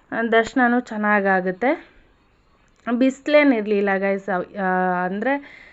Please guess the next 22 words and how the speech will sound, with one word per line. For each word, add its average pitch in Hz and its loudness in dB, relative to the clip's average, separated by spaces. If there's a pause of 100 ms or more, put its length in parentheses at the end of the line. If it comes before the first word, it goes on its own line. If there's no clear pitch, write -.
(180)
ಆ, 214 -2
ಮೋಡ 233 2
ಮುಚ್ಕೊಂಡಿದ್ದ 233 0
ಥರ 208 2
ಇತ್ತು. 202 0 (840)
ವ್ಯೂ 294 4
ಕೂಡ 294 4
ಚೆನ್ನಾಗಿ 254 0
ಕಾಣ್ತಿತ್ತು. 240 2
ನಮಗೂ 247 4
ನೋಡೋಕ್ಕೆಲ್ಲ 240 4
ಚೆನ್ನಾಗಿ 233 2
ಅನಿಸ್ತು. 220 0
ಬಿಸಿಲು 226 -2
ಇದ್ದಿದ್ರೆ 233 2
ಬಿಸಿಲಿಗೆ 208 0 (300)
ನೆರಳಿಗೆ 214 2
ಹುಡಿಕೊಂಡು 220 -2
ಓಡ್ಬಿಡ್ತಿದ್ವಿ. 202 -2 (340)
ಬಿಸಿಲು 226 -2
ಇಲ್ಲದ 226 2
ಕಾರಣ 214 0